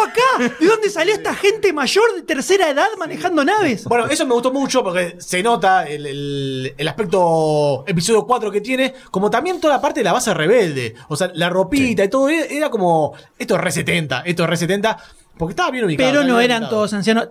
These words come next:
Speaker 1: Te queda re col-, o sea, en-, está re bien. Usaron, de hecho, eh, usaron
Speaker 3: Leader One,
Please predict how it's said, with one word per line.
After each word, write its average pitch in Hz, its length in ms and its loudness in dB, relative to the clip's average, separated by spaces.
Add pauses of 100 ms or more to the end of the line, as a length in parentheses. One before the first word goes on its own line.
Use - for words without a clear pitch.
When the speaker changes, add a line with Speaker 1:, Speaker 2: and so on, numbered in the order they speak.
(140)
Speaker 1:
Te 202 320 -4 (220)
queda 269 260 2
re 247 220 -2
col-, 233 260 -2
o 185 80 -6
sea, 175 220 -2
en-, 196 240 -6
está 233 280 -2
re 247 140 0
bien. 220 380 2
Usaron, 247 420 -2
de 214 80 2
hecho, 220 440 0
eh, 160 680 -2
usaron 180 920 0
Speaker 3:
Leader 170 180 2
One, 185 80 2